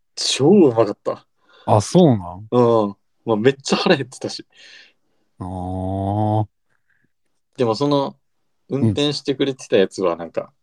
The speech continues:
Speaker 1: 「魚食えねえから」っつって。
Speaker 2: え？<laughs> え、マジかよ。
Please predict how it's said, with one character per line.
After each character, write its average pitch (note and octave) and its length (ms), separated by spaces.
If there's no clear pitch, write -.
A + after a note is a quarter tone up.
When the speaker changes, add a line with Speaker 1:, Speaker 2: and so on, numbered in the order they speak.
Speaker 1:
「魚 - 380
食 B2 200
え B2 60
ね G#2+ 100
え E2 60
か - 120
ら」 - 140
っ - 40
つ - 180
っ - 20
て。 - 200
Speaker 2:
え？ C#3+ 160
<laughs> - 460
え、 C#3+ 60
マ C3 160
ジ F3+ 120
か - 100
よ。 - 60